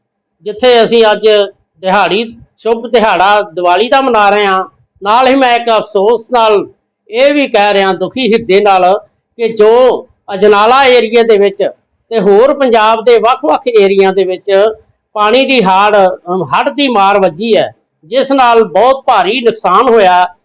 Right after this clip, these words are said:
ਲੋਕਾਂ ਦੇ ਮਕਾਨ, ਜੀਵ ਜੰਤੂ, ਤੇ ਜਿੱਥੇ ਇਹ ਨੁਕਸਾਨ ਹੋਇਆ ਉਸ ਦੇ ਨਾਲ ਫਸਲਾਂ ਦਾ ਵੀ ਬਹੁਤ ਜ਼ਿਆਦਾ ਨੁਕਸਾਨ ਹੋਇਆ।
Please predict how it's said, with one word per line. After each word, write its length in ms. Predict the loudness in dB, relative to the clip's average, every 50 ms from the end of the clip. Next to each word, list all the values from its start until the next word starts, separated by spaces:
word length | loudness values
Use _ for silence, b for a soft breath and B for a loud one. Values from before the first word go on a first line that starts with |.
| _ _ _ -14
ਲੋਕਾਂ 280 | -10 -6 -2 -2 0 2
ਦੇ 140 | 2 2
ਮਕਾਨ, 640 | 2 0 -2 -2 0 2 2 2 4 2 2 0 -2 -6 -10 _ _ _ _ _
ਜੀਵ 300 | -12 -8 -4 -4 -2 -2
ਜੰਤੂ, 640 | -2 0 0 0 0 0 2 2 2 2 2 0 -4 _ _ _ _ -10
ਤੇ 100 | -10 -8
ਜਿੱਥੇ 640 | -6 -4 -4 -4 -2 -2 0 2 2 2 0 -2 -4 -2
ਇਹ 160 | -2 0 0
ਨੁਕਸਾਨ 420 | -2 -2 -2 0 2 2 2 2
ਹੋਇਆ 280 | 2 0 0 0 0 0
ਉਸ 120 | -2 -2 0
ਦੇ 100 | 0 0
ਨਾਲ 220 | 2 2 0 0 0 -2 -4
ਫਸਲਾਂ 320 | -4 -2 -2 -2 0 0
ਦਾ 120 | 0 0 0
ਵੀ 180 | -2 -4 -2
ਬਹੁਤ 280 | 0 0 0 0 0 0
ਜ਼ਿਆਦਾ 480 | 0 0 0 2 2 0 0 -2 -4 _ _ _ _ _ -16
ਨੁਕਸਾਨ 400 | -14 -10 -6 -2 0 0 2 2
ਹੋਇਆ। 380 | 2 2 2 2 2 2 0